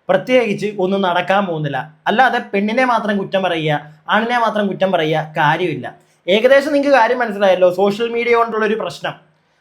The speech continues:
Prince and the Family പടത്തിൻ്റെ കടം കണ്ടവർക്ക് അറിയാൻ പറ്റും. ഏകദേശം, മൊത്തത്തിലല്ല, ഏകദേശം അതിൻ്റെ ഒരു ചെറിയ സംഗതിയൊക്കെ താനാണ്, തന്നെയാണ് ഇവിടെ നടന്നിട്ടുള്ളത്. അപ്പോ അതിനകത്ത് കൂടുതൽ അങ്ങോട്ട് അഭിപ്രായം പറയാൻ ഞാൻ നിൽക്കുന്നില്ല.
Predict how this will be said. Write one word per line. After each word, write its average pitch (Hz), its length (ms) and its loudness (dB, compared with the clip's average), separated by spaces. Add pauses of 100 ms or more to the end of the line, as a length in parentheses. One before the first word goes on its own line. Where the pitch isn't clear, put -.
(120)
Prince 214 300 0
and 233 320 2
the 247 60 2
Family 208 500 -2
പടത്തിൻ്റെ 190 600 0 (160)
കടം 208 340 -2
കണ്ടവർക്ക് 202 380 2
അറിയാൻ 190 300 2
പറ്റും. 147 240 -6 (300)
ഏകദേശം, 226 460 2
മൊത്തത്തിലല്ല, 233 680 0
ഏകദേശം 208 480 -2
അതിൻ്റെ 202 300 -2
ഒരു 208 100 2
ചെറിയ 202 440 0 (400)
സംഗതിയൊക്കെ 214 440 0
താനാണ്, 202 480 2 (120)
തന്നെയാണ് 196 460 2
ഇവിടെ 185 260 2
നടന്നിട്ടുള്ളത്. 160 600 -6 (560)
അപ്പോ 214 360 0
അതിനകത്ത് 247 600 2
കൂടുതൽ 226 520 0
അങ്ങോട്ട് 202 300 0
അഭിപ്രായം 208 520 0
പറയാൻ 190 260 4
ഞാൻ 180 200 -2
നിൽക്കുന്നില്ല. 160 560 -6